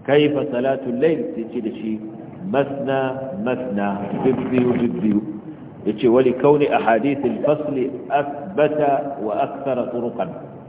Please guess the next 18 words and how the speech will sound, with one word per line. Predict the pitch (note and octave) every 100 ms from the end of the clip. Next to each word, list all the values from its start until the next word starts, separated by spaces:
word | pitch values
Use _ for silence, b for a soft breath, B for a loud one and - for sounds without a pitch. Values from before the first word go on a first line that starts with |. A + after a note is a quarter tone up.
| - - - - - -
Sai | - G#2+
kuma | B2+ C#3
hadisan | B2 G2+ G2+ C#3+
da | D3 -
suka | C3+ B2
zo | G#2+ B2+ B2+ B2+ B2+ - - - - F#2+
da | G2
rar-, | G#2 G2 C3+ D3+ D3+
da, | A2 G#2+
da, | - G2+ -
da | G2+
rarrabewar, | A2 D3 D3+ C#3 A#2+ A#2+ A2 G#2+ A2 - -
wato | G2+ F#2 G2+ F2+
ba | G2
har | A2 B2
haɗewa | G#2+ G#2 A2 G2
ba, | G#2
rarrabewa, | A2+ B2 A#2+ F#2+ A2 A2